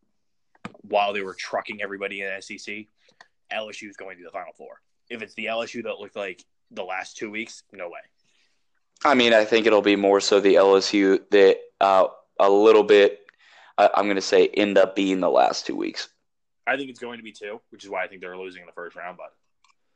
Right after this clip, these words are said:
Speaker 1: if they can put it together and find, and, like, find a way to, to really, you know,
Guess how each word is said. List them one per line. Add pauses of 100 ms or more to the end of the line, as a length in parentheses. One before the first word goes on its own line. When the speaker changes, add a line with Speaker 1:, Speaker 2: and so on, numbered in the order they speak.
(1000)
Speaker 1:
if
they
can
put
it
together
and
find,
and,
like,
find
a
way
to,
to
really,
you
know,